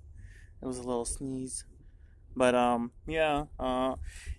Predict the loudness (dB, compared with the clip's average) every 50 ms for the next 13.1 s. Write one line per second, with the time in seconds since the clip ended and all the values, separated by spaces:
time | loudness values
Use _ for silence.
0 | -10 -14 -6 2 4 4 4 4 4 4 8 10 12 12 12 12 10 8 6 4
1 | 6 8 10 10 10 10 12 12 12 12 10 8 8 6 8 8 10 10 8 8
2 | 6 6 4 4 4 2 2 2 2 0 -2 0 4 6 8 10 10 10 8 6
3 | 4 6 6 8 8 10 10 10 10 10 8 8 6 6 4 2 0 -4 -4 -4
4 | -4 -4 -4 -4 -4 -4 -4 -4 -4 -4 -4 -6 -8 -10 -14 -16 -14 -12 -12 -12
5 | -14 -14 -18 -16 -18 -16 -16 -16 -16 -16 -16 -14 -12 -12 -12 -12 -14 -16 -18 -16
6 | -16 -16 -16 -16 -14 -12 -10 -8 -4 2 4 4 4 4 2 0 0 4 4 6
7 | 6 4 2 0 -4 -4 -4 -4 -4 2 2 2 2 2 0 4 6 8 8 8
8 | 8 6 6 6 6 6 4 2 2 2 0 0 -2 -4 0 2 2 0 2 2
9 | 0 0 0 0 -2 -2 -2 -2 -4 -8 -10 -14 -18 -20 -20 -20 -18 -18 -18 -16
10 | -8 -2 2 4 4 4 4 2 2 2 6 6 6 6 6 4 2 2 0 -2
11 | -2 0 2 4 6 6 6 6 4 4 4 2 2 -2 -2 -4 -4 -4 -4 -4
12 | -2 -2 -2 -2 -2 -6 -8 -8 -8 -8 -6 -6 -6 -6 -6 -8 -8 -12 -12 -14
13 | -14